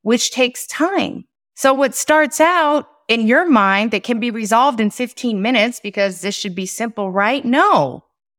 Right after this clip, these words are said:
And the reason you're in this mess in the first place is because somebody only took fifteen minutes and told you the cookie cutter advice. Because that's all that was either in their, you know, what they were offering or frankly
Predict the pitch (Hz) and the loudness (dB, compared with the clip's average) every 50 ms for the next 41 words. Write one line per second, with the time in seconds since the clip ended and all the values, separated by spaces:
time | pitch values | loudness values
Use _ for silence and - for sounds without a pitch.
0 | _ _ _ _ _ _ _ _ _ _ _ _ _ _ _ - 233 254 262 277 | _ _ _ _ _ _ _ _ _ _ _ _ _ _ _ 2 4 4 4 2
1 | 330 359 320 370 339 330 311 294 - _ - 294 339 370 392 359 294 262 247 240 | 0 0 2 2 4 4 2 2 0 _ 0 2 2 2 2 2 2 2 2 0
2 | - - 214 185 180 180 214 - - 240 233 220 - 269 311 359 349 - - - | 0 0 0 2 2 0 0 -2 -2 -4 -4 -2 0 0 0 0 -2 -2 0 2
3 | 202 202 233 254 240 233 233 - - 254 247 254 247 247 - 262 269 285 285 277 | 2 2 2 0 -2 -6 -8 -6 -6 -6 -4 -4 -4 -2 0 0 2 2 4 4
4 | 247 240 247 247 233 220 - 294 277 277 - - 254 254 - _ - - 269 254 | 4 4 2 2 0 -2 -2 -4 -4 -4 -6 -6 -8 -8 -8 _ -12 -8 -4 -4
5 | 240 226 233 262 302 294 240 240 277 277 - - - - _ _ _ _ _ _ | -2 -2 0 0 2 2 0 0 -2 -4 -10 -18 -20 -20 _ _ _ _ _ _
6 | _ _ _ - 247 247 - 254 240 226 233 254 247 285 - - 214 202 - 269 | _ _ _ -2 -2 0 2 2 2 2 0 -2 -4 -4 -4 -4 -2 -2 -4 -4
7 | - - 196 185 202 214 247 277 247 247 311 349 392 381 - - 80 - - - | -2 -2 -2 0 0 2 0 0 2 2 2 2 2 2 0 -2 -4 -8 -12 -18
8 | - - _ _ _ _ _ _ _ _ _ _ _ _ _ _ _ - 247 285 | -20 -20 _ _ _ _ _ _ _ _ _ _ _ _ _ _ _ -4 -2 0
9 | 285 254 294 294 311 311 - - - 226 226 240 269 240 269 254 220 247 247 208 | 0 2 2 2 2 0 -2 -2 0 2 2 2 2 2 0 0 0 0 0 0
10 | 220 247 247 240 240 240 226 - - 214 220 233 214 208 220 220 226 233 233 240 | 0 0 2 2 2 2 2 2 0 2 2 2 2 4 2 2 2 2 0 -4
11 | 233 - _ _ _ _ _ _ _ _ _ _ _ _ _ _ _ _ _ _ | -6 -10 _ _ _ _ _ _ _ _ _ _ _ _ _ _ _ _ _ _
12 | _ _ _ _ _ _ - 220 220 220 202 226 233 - 240 226 208 214 - - | _ _ _ _ _ _ -2 0 0 2 2 2 2 2 2 2 2 2 0 2
13 | 180 175 202 220 - - 294 294 311 339 339 - 247 285 311 - 285 320 381 370 | 0 0 0 -2 -2 0 2 2 2 2 2 2 2 2 2 2 2 0 2 0
14 | - 339 339 | -2 -2 -4